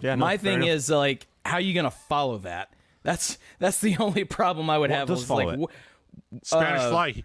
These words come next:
Speaker 3: They go into
Speaker 2: is it
Speaker 3: Spanish Fly, nice
Speaker 2: Oh,
Speaker 3: little,
Speaker 2: oh,
Speaker 3: and, th-,
Speaker 2: well,
Speaker 3: and then,
Speaker 2: yeah.
Speaker 3: and then D O A. Like, it's, it's perfect. Y-, you can't
Speaker 2: Yeah.
Speaker 3: sequence it any better.
Speaker 2: Yeah, I mean, it's the, it's the best
Speaker 1: Fair
Speaker 2: for
Speaker 1: play.
Speaker 2: it, but honestly, like, if you were just in the mood to just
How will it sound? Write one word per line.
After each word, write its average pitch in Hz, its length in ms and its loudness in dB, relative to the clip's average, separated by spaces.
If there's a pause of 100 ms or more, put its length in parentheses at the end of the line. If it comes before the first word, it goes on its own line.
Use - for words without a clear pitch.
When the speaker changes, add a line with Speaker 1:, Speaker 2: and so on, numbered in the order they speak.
(200)
Speaker 3:
They 139 100 2
go 139 140 2
into 156 100 2
Speaker 2:
is 135 80 -4
it 139 40 -2
Speaker 3:
Spanish 151 260 0
Fly, 147 240 0
nice 147 200 0
Speaker 2:
Oh, 208 60 6
Speaker 3:
little, 160 340 2
Speaker 2:
oh, 208 140 4
Speaker 3:
and, 156 140 0
th-, 135 100 -4
Speaker 2:
well, 143 140 0
Speaker 3:
and 175 60 2
then, 175 100 0
Speaker 2:
yeah. 110 160 -2 (120)
Speaker 3:
and 175 140 2
then 175 180 0
D 170 180 0
O 156 160 2
A. 147 200 0 (360)
Like, 143 220 0
it's, 151 220 -2
it's - 180 -4
perfect. - 640 -8
Y-, 151 80 -6
you 160 180 -2
can't 175 280 -2
Speaker 2:
Yeah. 113 100 0
Speaker 3:
sequence 123 220 -4
it 120 80 -2
any 107 140 -8
better. 90 220 -12 (840)
Speaker 2:
Yeah, 170 120 2
I 170 40 0
mean, 180 160 0
it's 170 100 0
the, 131 180 -2
it's 165 120 0
the 165 80 -2
best 147 300 0
Speaker 1:
Fair 95 40 -2
Speaker 2:
for 139 200 2
Speaker 1:
play. 113 80 0
Speaker 2:
it, 107 60 -8
but 123 120 0
honestly, 127 480 2
like, 113 240 0
if 117 160 -6
you 139 100 0
were 143 80 2
just 123 280 -6
in 127 160 0
the 123 60 0
mood 117 300 -2
to 110 80 -6
just 107 260 -10